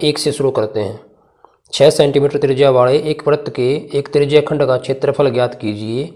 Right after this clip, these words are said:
जिसका कोण साठ डिग्री है। हमें इस त्रिज्याखंड का क्षेत्रफल निकालना है। त्रिज्या हमें दे रखी छः सेंटीमीटर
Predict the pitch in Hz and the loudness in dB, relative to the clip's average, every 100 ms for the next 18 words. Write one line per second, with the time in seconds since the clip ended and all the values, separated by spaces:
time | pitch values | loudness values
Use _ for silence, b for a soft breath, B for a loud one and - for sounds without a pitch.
0 | - _ _ 123 139 - 156 139 - 123 | -20 _ _ -8 -8 0 0 2 0 0
1 | 139 - - - 143 123 113 113 107 101 | 0 -4 -18 -4 0 2 0 -4 -4 -8
2 | - - _ _ _ _ _ _ _ _ | -12 -20 _ _ _ _ _ _ _ _
3 | _ _ _ _ _ _ _ 605 587 _ | _ _ _ _ _ _ _ _ _ _
4 | _ _ _ _ _ - - 143 165 160 | _ _ _ _ _ -14 -4 0 2 0
5 | 160 160 160 160 147 160 160 156 135 147 | -2 -2 -2 -4 2 2 4 2 2 2
6 | - 143 143 139 139 123 107 107 110 113 | 2 0 2 0 -2 0 0 2 2 0
7 | 127 160 - b b b b b _ _ | -2 -4 -6 b b b b b _ _
8 | _ _ _ - 135 131 151 131 123 139 | _ _ _ -4 -2 4 4 4 0 0
9 | 135 - 123 - 123 135 131 139 147 156 | 0 -2 -4 0 -2 0 -4 -2 -2 4
10 | 170 | 4